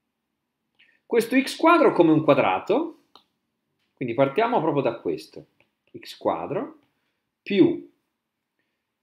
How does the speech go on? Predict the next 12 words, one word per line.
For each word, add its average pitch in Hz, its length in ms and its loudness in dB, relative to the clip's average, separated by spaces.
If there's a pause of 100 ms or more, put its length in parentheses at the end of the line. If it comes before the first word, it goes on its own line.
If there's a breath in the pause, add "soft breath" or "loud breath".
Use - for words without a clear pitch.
(260)
x 247 540 2
doppio 190 380 6
prodotto, 175 760 4
doppio 180 260 2
prodotto 214 400 0
fra 175 220 -2
cosa? 101 420 0
Due 262 680 0 (300)
per 175 220 2
un 196 140 0
mezzo 208 800 -2 (280)
per 151 160 2